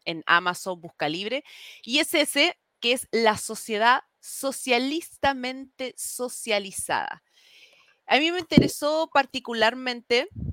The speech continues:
que ahí después podemos conversar de la portada, las fi-, la, las imágenes, porque son muy similares a las de su libro anterior, pero me interesó, eh, entrar en esta reflexión y también invitar a la gente que pueda adquirirlo, porque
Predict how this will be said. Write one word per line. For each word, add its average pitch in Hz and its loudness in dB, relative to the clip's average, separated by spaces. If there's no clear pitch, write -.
que 196 0
ahí 208 0
después 214 -6
podemos 214 -6
conversar 202 -6
de 226 -4
la 214 -2
portada, 180 0
las 170 -6
fi-, 185 -12
la, 170 2
las 175 -6
imágenes, 190 -6
porque 190 -12
son 214 -8
muy 220 -8
similares 196 2
a 220 2
las 196 4
de 175 -2
su - -10
libro 185 -6
anterior, 202 -4
pero 233 6
me 247 0
interesó, 254 2
eh, 185 -6
entrar 214 2
en 214 -4
esta 220 -2
reflexión 196 -6
y 196 -10
también 170 -2
invitar 180 -2
a 190 2
la 185 -2
gente 185 -10
que 180 -8
pueda 170 0
adquirirlo, 165 -2
porque - -8